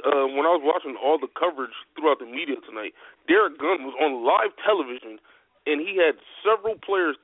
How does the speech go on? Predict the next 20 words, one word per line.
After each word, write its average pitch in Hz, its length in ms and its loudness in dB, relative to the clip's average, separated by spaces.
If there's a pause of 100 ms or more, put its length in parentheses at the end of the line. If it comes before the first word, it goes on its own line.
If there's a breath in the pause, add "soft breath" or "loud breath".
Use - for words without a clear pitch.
(180)
text - 320 -4
him 160 160 -6
back 147 320 0
when 123 160 -6
they 135 80 -2
asked 143 240 -4
him 120 160 -4
how 139 160 2
they 139 240 -2
felt 147 240 0
about 110 240 -4
Chip 151 240 -6
Kelly 123 320 0
getting, 113 240 -10 (160)
getting, 135 240 -6
uh, 110 320 -6 (560)
uh, 127 240 2
getting 135 160 -2
cut. - 240 -2 (720 loud breath)
And 147 240 4